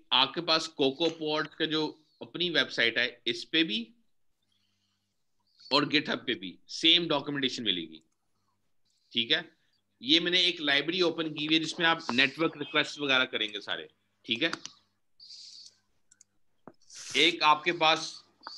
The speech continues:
होगी जिसमें आपकी कोर फंक्शनैलिटी होगी। कोर फंक्शनैलिटी से क्या मतलब है आपका, कि आपके बैकएंड के लिए ये हेल्प करेगा। बैकएंड से क्या मतलब? आपका बैकएंड से for example, अ,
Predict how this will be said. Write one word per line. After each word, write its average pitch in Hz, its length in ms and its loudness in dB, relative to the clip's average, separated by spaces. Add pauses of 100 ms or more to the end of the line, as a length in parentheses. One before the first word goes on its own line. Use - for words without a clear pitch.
(200)
होगी 156 480 -4
जिसमें 160 220 -10
आपकी 160 260 -6
कोर 160 400 -6
फंक्शनैलिटी 147 760 -8
होगी। 170 380 -8
कोर 165 200 -8
फंक्शनैलिटी 160 520 -12
से - 140 -16
क्या 151 240 -6
मतलब 151 320 -8
है 143 60 -2
आपका, 139 280 -8 (1800)
कि 151 40 -4
आपके 151 280 0 (100)
बैकएंड 143 440 -2
के 156 60 -14
लिए 156 160 -8
ये 151 180 -6
हेल्प 104 260 -10
करेगा। 85 360 -12 (1400)
बैकएंड 127 320 -4
से 156 120 -12
क्या 147 180 -4
मतलब? 139 320 -10
आपका 131 320 -8
बैकएंड 127 320 -4
से 151 100 -14
for 135 180 -8
example, 131 480 -6 (720)
अ, 123 100 2